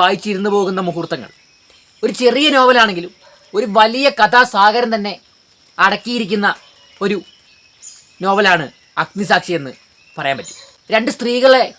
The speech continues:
പറ്റിയാണ് നമുക്ക് ഓർമ്മ വരിക. ഉണ്ണിയേട്ടൻ എന്ന് പറയുന്ന കഥാപാത്രത്തിന് മുമ്പ് തന്നെ തങ്കവും അതേപോലെ തേതിയേടത്തിയും. ഈ രണ്ട് സ്ത്രീകളുടെ മനസ്സിലൂടെ,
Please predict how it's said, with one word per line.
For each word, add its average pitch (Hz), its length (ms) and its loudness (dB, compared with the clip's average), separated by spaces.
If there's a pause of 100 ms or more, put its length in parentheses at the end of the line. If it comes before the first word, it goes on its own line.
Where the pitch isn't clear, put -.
പറ്റിയാണ് 185 420 0 (1600)
നമുക്ക് 208 240 0
ഓർമ്മ 214 220 4
വരിക. 156 180 -2 (920)
ഉണ്ണിയേട്ടൻ 247 400 2 (720)
എന്ന് 247 160 -2
പറയുന്ന 247 280 2
കഥാപാത്രത്തിന് 226 540 4
മുമ്പ് 220 200 0
തന്നെ 190 160 -4 (480)
തങ്കവും 240 500 2 (500)
അതേപോലെ 226 400 2 (760)
തേതിയേടത്തിയും. 208 600 0 (600)
ഈ 254 80 -2 (100)
രണ്ട് 277 280 2 (280)
സ്ത്രീകളുടെ 262 580 4 (580)
മനസ്സിലൂടെ, 214 440 0